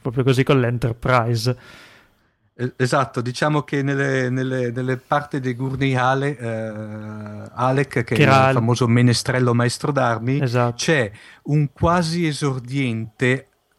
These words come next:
Speaker 1: Quasi.
Speaker 2: cinematograf-, cinematograficamente parlando, Patrick Stewart, per cui Jean-Luc Picard, comandante dell'Enterprise D, per intenderci.
Speaker 1: E qui ci leviamo il cappello.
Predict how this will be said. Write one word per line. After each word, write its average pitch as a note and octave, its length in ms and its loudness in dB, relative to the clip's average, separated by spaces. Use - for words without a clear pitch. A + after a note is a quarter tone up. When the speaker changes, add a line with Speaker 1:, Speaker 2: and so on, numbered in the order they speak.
Speaker 1:
Quasi. A2 220 0
Speaker 2:
cinematograf-, A#2+ 840 -2
cinematograficamente B2+ 1500 0
parlando, A#2 840 -4
Patrick B2+ 340 -4
Stewart, G2+ 680 -6
per F#2+ 180 -10
cui A#2 320 -2
Jean-Luc G#2+ 380 -2
Picard, G#2+ 680 0
comandante G2+ 640 -2
dell'Enterprise G2+ 840 -2
D, G#2+ 160 2
per G2 160 -6
intenderci. G2 720 -2
Speaker 1:
E C#3+ 40 2
qui C3 140 2
ci - 140 0
leviamo B2+ 340 2
il B2 80 0
cappello. A#2+ 560 2